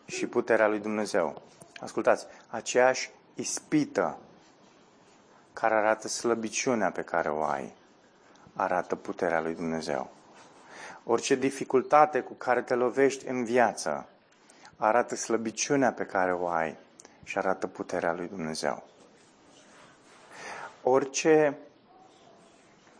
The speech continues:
ispită, orice dificultate, orice încercare, orice suferință este o oportunitate pentru noi ca și credincioși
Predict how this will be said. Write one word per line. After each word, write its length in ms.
ispită, 800
orice 280
dificultate, 720
orice 360
încercare, 640
orice 300
suferință 880
este 300
o 100
oportunitate 920
pentru 340
noi 200
ca 120
și 200
credincioși 800